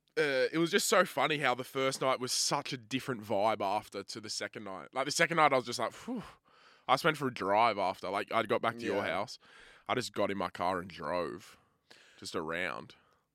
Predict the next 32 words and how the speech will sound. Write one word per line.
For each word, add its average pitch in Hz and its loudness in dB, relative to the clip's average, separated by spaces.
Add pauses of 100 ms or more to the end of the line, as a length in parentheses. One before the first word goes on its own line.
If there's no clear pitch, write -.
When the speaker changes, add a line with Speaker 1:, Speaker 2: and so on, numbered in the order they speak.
Speaker 2:
I, 156 6
yeah, 104 -6
but - -8
I'm 156 2
so, 156 4
I'm 143 -6
so 143 2
happy, 131 -2
so 120 -2
grateful 107 -6
to 101 -10
everyone 98 -8
that 85 -14
would 90 -14
wanna, 90 -14
wanna 90 -16
come. - -8
Speaker 1:
Oh, 107 -2
a 101 -2
hundred 110 -4
percent. 87 -10
You're 98 -12
fucking 92 -8
legends. 76 -14
Speaker 2:
Yeah, 95 -12 (280)
you 92 -14
are 87 -10
all 85 -12
the 76 -18
best. 69 -18
Speaker 1:
Absolute 87 -12
legends. 85 -14